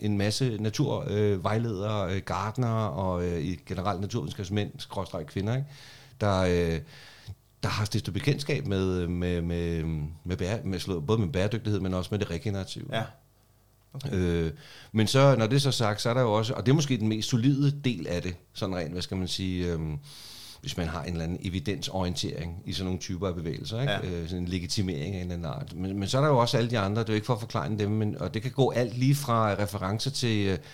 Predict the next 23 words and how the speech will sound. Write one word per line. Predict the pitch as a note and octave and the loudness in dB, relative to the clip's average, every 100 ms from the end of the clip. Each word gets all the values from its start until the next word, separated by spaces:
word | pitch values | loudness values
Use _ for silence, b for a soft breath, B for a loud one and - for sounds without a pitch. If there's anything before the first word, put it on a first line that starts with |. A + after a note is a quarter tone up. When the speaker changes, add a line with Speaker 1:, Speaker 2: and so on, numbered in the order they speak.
| B B | B B
Speaker 1:
moderne | G2+ G2 G2 A#2+ D3 B2+ F#2+ | -2 2 4 6 6 6 4
vestlig | A2 - C3 A#2+ | 0 0 -2 -2
fysik, | A2+ - C3+ C3+ - | -2 2 2 2 -4
eller | G2+ G2+ F#2+ | -4 -2 -2
kvantefysik, | - A2 A#2 A#2+ - A2+ - | -2 -2 -2 -4 -2 -2 -2
øh, | G#2 G2 F#2 - | 0 0 -2 -2
Bohr, | A#2 - A2 A#2 A2 - | -2 -2 -6 -6 -6 -4
øh, | G2 F#2 F#2 F2 | -2 0 -2 -4
kvantefelter, | - G2+ A2+ - G#2+ G#2 G#2 G2+ D2 | -6 -4 -2 -2 -2 -2 -2 -2 -4
øh, | F#2 F2 D#2 B B B B B - | -4 -4 -6 B B B B B -4
kvantespringsteorier | A2+ G#2+ B2 - A2+ - - A2 A2 - G2+ | -2 0 -2 0 -2 0 0 2 2 -2 -4
og | G2 | 0
hvad | A2 | 0
ved | A#2 | 2
jeg, | F2+ F#2 A#2+ | 0 0 0
ikke? | C3 | 2
Speaker 2:
Ja. | B2+ | 2
Speaker 1:
Som | A#2 | 2
jo | G#2+ G2 | 2 2
også | A2+ | 2
er | B2+ | 2
uden | A2 A#2 | 4 2
for | A2+ | 2